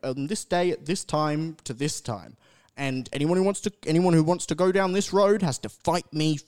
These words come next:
first." And it was just, like, a public challenge for, for competitors. And what they would do was they would set up, like, this, like, beautiful, like, tent. They would bring, like, all the weapons that you would need.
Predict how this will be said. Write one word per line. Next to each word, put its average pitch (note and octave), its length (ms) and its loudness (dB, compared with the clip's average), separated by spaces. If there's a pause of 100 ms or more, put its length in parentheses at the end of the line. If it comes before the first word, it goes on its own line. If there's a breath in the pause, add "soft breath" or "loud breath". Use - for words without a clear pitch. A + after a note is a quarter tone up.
(120)
first." - 640 -4
And - 60 -18 (100)
it - 20 -2
was D3 100 -4
just, C#3+ 220 -4
like, B2+ 280 -4
a D#3 300 0 (240)
public D3 320 -2
challenge F#3+ 480 -2
for, - 140 -6 (260)
for C3 460 2
competitors. D#3+ 560 -4 (240 loud breath)
And D3+ 80 -2
what C#3 180 -2
they F#3+ 180 4
would A#2+ 300 2
do G#2 300 -8 (180 soft breath)
was C#3+ 120 -6
they D#3 80 -2
would D3+ 200 -6
set E3+ 140 -4
up, C#3 120 -6
like, C#3 180 -10
this, C#3 180 -8
like, C3 160 -16
beautiful, G3 680 -4 (200 soft breath)
like, C#3 260 -10
tent. F#3+ 520 0 (200 loud breath)
They C3+ 80 0
would C3 160 0
bring, D3 460 2 (260 loud breath)
like, C3+ 280 -4
all D#3 160 4
the C#3+ 100 0
weapons D3+ 600 -4
that D#3+ 220 -2
you E3 160 -6
would D3+ 240 -10
need. D#3+ 400 -2